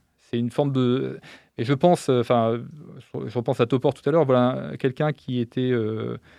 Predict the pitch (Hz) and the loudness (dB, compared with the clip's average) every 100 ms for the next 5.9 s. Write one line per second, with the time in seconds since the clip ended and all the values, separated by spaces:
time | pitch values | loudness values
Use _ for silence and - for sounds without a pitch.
0 | _ _ _ - 123 - 113 - 139 147 | _ _ _ -14 -10 -4 -4 4 4 6
1 | 170 160 120 - - 123 127 147 123 117 | 4 4 0 -4 -4 -2 0 -2 -4 -6
2 | - 123 135 139 139 - 107 - 120 113 | -4 -4 0 0 -2 -4 -6 -6 -4 -2
3 | 120 135 135 123 147 143 135 151 151 156 | 0 0 -4 -2 0 0 4 8 8 8
4 | 165 - 131 143 135 120 143 131 123 143 | 2 0 -6 -2 -4 -2 -2 0 6 10
5 | 151 156 - 131 131 127 120 113 110 | 10 8 2 0 2 2 2 0 0